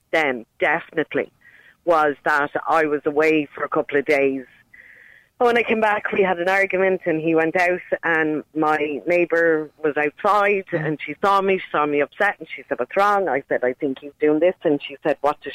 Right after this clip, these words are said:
Speaker 1: she drive?" And when I told her, she went, "Angela, that car's been parked in the, the driveway for three nights."
Speaker 2: Okay.
Speaker 1: Like, what kind of a second need to park the car in the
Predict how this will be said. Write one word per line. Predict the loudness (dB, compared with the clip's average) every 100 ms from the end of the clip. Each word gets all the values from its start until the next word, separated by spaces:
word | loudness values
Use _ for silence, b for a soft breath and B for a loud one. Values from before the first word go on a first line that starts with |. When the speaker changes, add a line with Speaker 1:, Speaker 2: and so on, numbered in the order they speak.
| -12
Speaker 1:
she | -2
drive?" | 2 2 2 -2
And | -4
when | -2
I | -2
told | 0 0 0
her, | -4
she | -6
went, | -2 0
"Angela, | 0 0 -2 -6 B B B B _ _ _ -4
that | -4
car's | -2 -2 0
been | -2 -2
parked | -2 -4 -6 -8
in | -2 0
the, | 2 2 2 -4
the | -2
driveway | 0 2 2 0 -2 -6
for | -6 -4
three | -2 0
nights." | -2 -6 _ _ _ -20 -18
Speaker 2:
Okay. | -16 -16 -18 _ _ _ _ _ -8 -6 -4 0
Speaker 1:
Like, | 0 2
what | 0
kind | 0 -2
of | -2
a | -6 -8 -6
second | -6 -4 -4
need | -4 -4 -4
to | -2
park | 0 -2 -6 -10
the |
car | -4 0 0 -2
in |
the | -2